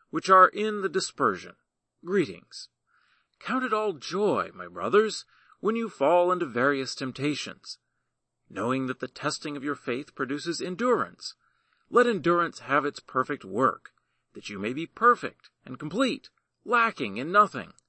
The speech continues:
But if any of you lacks wisdom, let him ask of God, who gives to all liberally and without reproach, and it will be given to him.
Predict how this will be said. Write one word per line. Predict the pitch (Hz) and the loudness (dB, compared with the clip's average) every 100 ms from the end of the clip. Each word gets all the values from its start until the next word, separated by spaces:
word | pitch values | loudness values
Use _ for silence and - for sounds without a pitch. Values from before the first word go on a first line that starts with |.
| _ _ _ _ _ _ | _ _ _ _ _ _
But | - | 0
if | 226 | 0
any | 247 247 | 0 0
of | 165 | -2
you | 139 131 | -2 0
lacks | 131 127 - | 0 0 -4
wisdom, | 101 131 131 - 80 90 _ _ _ | -2 0 0 -4 -12 -16 _ _ _
let | 98 135 | -4 -2
him | 156 | 2
ask | 180 214 - | 4 4 0
of | 190 | -6
God, | 151 147 82 - _ _ _ - | 0 0 0 -6 _ _ _ -14
who | 104 | -4
gives | 107 151 160 | 2 2 2
to | 170 151 | -2 0
all | 156 143 | 0 2
liberally | 165 233 165 107 92 90 | 4 6 4 0 -2 -8
and | 110 | -4
without | 127 151 160 | 4 4 4
reproach, | 151 180 170 - - - _ _ _ | 2 4 4 2 -10 -20 _ _ _
and | 101 | -8
it | 175 | -6
will | 214 247 254 | -2 0 0
be | 185 | 0
given | 127 123 98 | 0 -2 -4
to | 80 | -10
him. | 80 87 | -12 -14